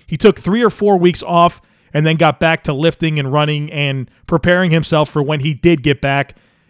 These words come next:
and then also said that his wife was not ready for him to be home all the time. And then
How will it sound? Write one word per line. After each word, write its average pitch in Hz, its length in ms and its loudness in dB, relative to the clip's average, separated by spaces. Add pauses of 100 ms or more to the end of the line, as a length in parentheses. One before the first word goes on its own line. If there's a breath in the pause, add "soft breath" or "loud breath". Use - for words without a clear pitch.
and 135 120 -4
then 147 160 0
also 151 520 0
said 156 320 -2
that 151 220 0
his 135 220 -4
wife 151 320 0
was 139 180 -4
not 160 220 -2
ready 175 320 2
for 147 160 -2
him 156 200 0
to 143 100 -6
be 143 100 -2
home 147 360 0 (380 soft breath)
all 147 200 2
the 143 100 -2
time. 147 380 0
And 139 120 -4
then 143 300 -2